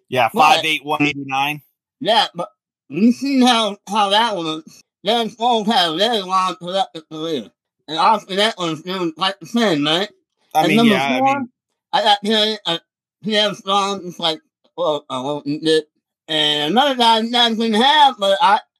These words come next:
Speaker 2: I was watching his tape last night, and this guy reminded me of Le'Veon Bell. Rashad, Rashid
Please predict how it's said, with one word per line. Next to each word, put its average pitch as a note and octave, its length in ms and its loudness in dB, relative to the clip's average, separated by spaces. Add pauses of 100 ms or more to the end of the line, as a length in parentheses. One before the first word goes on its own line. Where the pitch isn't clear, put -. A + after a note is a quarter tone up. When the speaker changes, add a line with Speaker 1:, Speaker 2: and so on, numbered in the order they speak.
(160)
Speaker 2:
I G#3+ 160 0
was A#3+ 180 -4
watching G#3+ 400 0
his G3 200 -8 (100)
tape G3+ 260 -2
last F3+ 280 -2
night, F#3 260 -4
and E3+ 120 -8
this A#3 180 -6
guy G#3+ 280 2
reminded F3+ 520 -2
me D#3+ 160 -6
of D3 80 -8
Le'Veon D3+ 560 -2
Bell. B2 280 -8 (320)
Rashad, B3+ 760 2 (380)
Rashid C4+ 720 -2